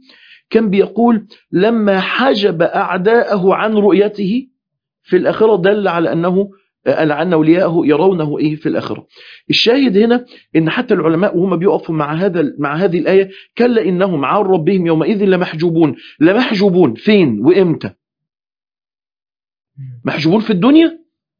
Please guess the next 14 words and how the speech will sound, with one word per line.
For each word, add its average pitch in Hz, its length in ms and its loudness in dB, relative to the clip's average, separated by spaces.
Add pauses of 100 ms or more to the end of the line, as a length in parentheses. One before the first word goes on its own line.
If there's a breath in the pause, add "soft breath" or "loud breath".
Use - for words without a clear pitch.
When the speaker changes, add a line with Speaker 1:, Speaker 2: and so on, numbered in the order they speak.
(240)
Speaker 1:
ده 160 120 2
معنى. 240 320 -2 (600)
Speaker 2:
مم. 120 280 -20
Speaker 1:
وفعلًا 208 440 2
لا 226 280 2
تجد 220 460 0
إنسان 196 340 0
قلبه 180 340 2 (100)
اتملى 220 480 0
كبر 180 360 0
واتملى 180 500 0
بغضاء 170 560 -2
وكراهية 185 600 -2
وحسد 185 640 -4